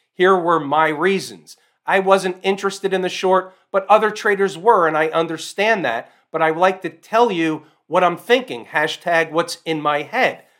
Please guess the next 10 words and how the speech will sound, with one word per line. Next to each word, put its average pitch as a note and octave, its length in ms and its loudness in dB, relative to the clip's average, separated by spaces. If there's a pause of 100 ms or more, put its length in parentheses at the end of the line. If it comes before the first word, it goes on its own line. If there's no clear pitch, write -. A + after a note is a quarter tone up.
Volume G#3+ 520 2
is E3+ 100 -8
light. D#3+ 400 0
There's C#3+ 220 -14
no F#3 320 2
institutional D#3+ 720 -6
participation. D#3 880 -8 (360)
It's G3 240 0
Kabuki G#3+ 640 -6
day. F#2+ 360 -14